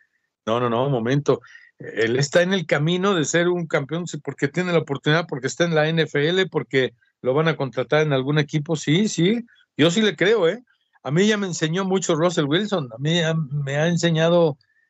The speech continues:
lo que nunca en mi vida había visto, que es tirar un pase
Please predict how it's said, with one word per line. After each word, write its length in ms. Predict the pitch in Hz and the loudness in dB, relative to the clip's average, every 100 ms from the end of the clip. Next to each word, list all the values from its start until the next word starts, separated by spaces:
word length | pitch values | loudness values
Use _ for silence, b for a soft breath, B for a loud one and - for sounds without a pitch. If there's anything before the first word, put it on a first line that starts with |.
| _ - | _ -4
lo 340 | 143 147 147 | 2 2 2
que 120 | 165 | 0
nunca 320 | 165 196 165 | 0 -2 0
en 100 | 185 | 0
mi 100 | 160 | 0
vida 320 | 160 175 180 160 | 0 0 0 -2
había 240 | 147 165 | -2 -2
visto, 460 | 156 156 - - _ _ _ _ | -2 -4 -6 -14 _ _ _ _
que 180 | - 143 | -2 0
es 100 | 165 | 0
tirar 560 | - 151 165 175 165 - - | 0 2 2 0 -4 -16 -12
un 180 | 147 156 | -6 -6
pase 600 | - 160 156 170 180 - | 0 0 0 -2 -4 -6